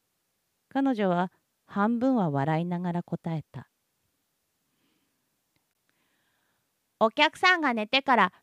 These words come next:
十分かくまっておいた後で、裁縫の宿題を縫うのじゃ。」第二十一課の暗唱もできなくちゃダメだね。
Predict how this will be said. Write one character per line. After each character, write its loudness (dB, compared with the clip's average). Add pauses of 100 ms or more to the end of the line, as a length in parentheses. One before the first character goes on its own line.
(120)
十 2
分 0
か -2
く -2
ま 4
っ 2
て 0
お 4
い 0
た 2
後 2
で、 -4 (180)
裁 4
縫 0
の 0
宿 -8
題 2
を 2
縫 2
う 2
の 0
じ 0
ゃ。」 0 (2750)
第 6
二 2
十 4
一 2
課 0
の 2
暗 2
唱 0
も 2
で 2
き -2
な 2
く -12
ち -4
ゃ 2
ダ 2
メ 2
だ 4
ね。 2